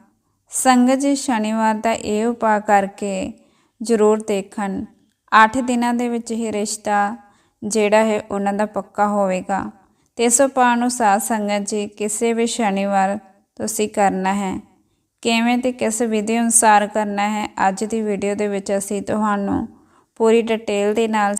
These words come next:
ਸਾਰੀ ਜਾਣਕਾਰੀ ਦੇਵਾਂਗੇ। ਪਰ ਉਸ ਤੋਂ ਪਹਿਲਾਂ ਸਾਧ ਸੰਗਤ ਜੀ, ਤੁਹਾਨੂੰ ਸਾਰੇ ਹੀ ਭੈਣ ਭਰਾਵਾਂ ਨੂੰ ਰਿਕੁਐਸਟ ਹੈ ਕਿ ਜੇਕਰ ਤੁਸੀਂ ਸਾਡੇ ਚੈਨਲ 'ਤੇ ਪਹਿਲੀ ਵਾਰ ਆਏ ਹੋ ਤਾਂ ਚੈਨਲ ਨੂੰ ਜ਼ਰੂਰ ਸਬਸਕ੍ਰਾਈਬ ਕਰ ਦਿਓ, ਵੀਡੀਓ ਨੂੰ ਲਾਈਕ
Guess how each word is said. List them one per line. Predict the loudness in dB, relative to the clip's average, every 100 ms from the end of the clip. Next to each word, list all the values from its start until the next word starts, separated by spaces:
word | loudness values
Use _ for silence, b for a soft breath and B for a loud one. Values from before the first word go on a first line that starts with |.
| 0
ਸਾਰੀ | 4 4 4
ਜਾਣਕਾਰੀ | 0 -2 -2 -2 -2 -2
ਦੇਵਾਂਗੇ। | -4 -4 -4 -6 -6 -8 -12 -20 _
ਪਰ | 4 4
ਉਸ | 4
ਤੋਂ | -2 -4
ਪਹਿਲਾਂ | -2 -4 -2 0
ਸਾਧ | 2 2 2
ਸੰਗਤ | -2 -2 -4
ਜੀ, | -4 -4
ਤੁਹਾਨੂੰ | -2 -2 -2 -2 -4
ਸਾਰੇ | 0 4 4 4
ਹੀ | 0 -2
ਭੈਣ | -4 -4 -4
ਭਰਾਵਾਂ | -2 -2 0 -2
ਨੂੰ | -2 -6 -10 _ _ _ _ _ _ -4
ਰਿਕੁਐਸਟ | -2 0 2 4 2 0
ਹੈ | 0 0 0
ਕਿ | -2
ਜੇਕਰ | -2 -4 -4 -6
ਤੁਸੀਂ | -6 -4 -4
ਸਾਡੇ | 2 2 2 -2
ਚੈਨਲ | -2 -2 -2 -2
'ਤੇ | -4 -6
ਪਹਿਲੀ | -4 -2 -2 0
ਵਾਰ | 2 2
ਆਏ | 2 0 -2
ਹੋ | -4 -6 -10 _ _ _ _ _
ਤਾਂ | 0 2
ਚੈਨਲ | 2 2 2 0
ਨੂੰ | -2 -2
ਜ਼ਰੂਰ | -2 -2 -2
ਸਬਸਕ੍ਰਾਈਬ | 0 -2 -2 -8 0 0 0 0
ਕਰ | 2 2
ਦਿਓ, | 0 -2 -2 -2
ਵੀਡੀਓ | -4 -2 -2
ਨੂੰ | -2 -2
ਲਾਈਕ | 0 0